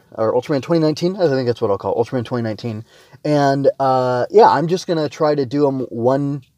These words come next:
every day, like, one every day, 'cause they're half hour, and thank goodness they are dubbed. I am a, uh, I'm a, I don't know.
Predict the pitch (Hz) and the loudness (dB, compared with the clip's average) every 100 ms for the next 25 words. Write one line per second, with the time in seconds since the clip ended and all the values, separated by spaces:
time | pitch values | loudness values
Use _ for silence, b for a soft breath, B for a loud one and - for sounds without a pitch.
0 | - 127 143 139 123 127 156 170 151 143 | -2 0 6 6 6 4 6 6 6 2
1 | - - 120 123 113 143 156 143 143 131 | 0 -10 -2 -2 -2 -4 0 0 -2 -10
2 | 117 _ _ _ _ - 202 254 170 233 | -14 _ _ _ _ 2 4 4 6 4
3 | 220 233 202 202 202 180 151 247 220 147 | 4 0 0 2 2 2 4 4 4 0
4 | 113 _ _ _ 151 185 208 208 185 190 | -12 _ _ _ 0 0 0 -2 -2 0
5 | 185 175 165 156 143 131 - 180 202 185 | 4 4 4 2 0 -4 -2 0 2 2
6 | 131 - 120 135 104 - | 0 -10 -6 -4 -6 -12